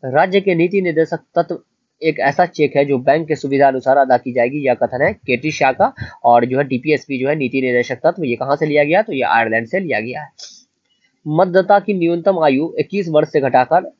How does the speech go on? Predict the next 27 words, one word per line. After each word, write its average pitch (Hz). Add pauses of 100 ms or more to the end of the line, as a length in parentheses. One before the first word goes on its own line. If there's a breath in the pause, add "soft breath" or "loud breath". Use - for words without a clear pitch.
अठारह 143
वर्ष 139
कर 123
दी 120
गई। 156
कब -
कर 139
दी 143
गई? 180
इकसठवें 156
संविधान 131
संशोधन 127
अधिनियम 123
उन्नीस 135
सौ 123
नवासी 120
द्वारा 120 (260 soft breath)
ये 123
किया 113
गया। 107 (1600 loud breath)
नेक्स्ट 160
अंतर्राज्यीय 170
जल 160
विवादों 156
को 165 (260)
न्याय 147
नि-, 156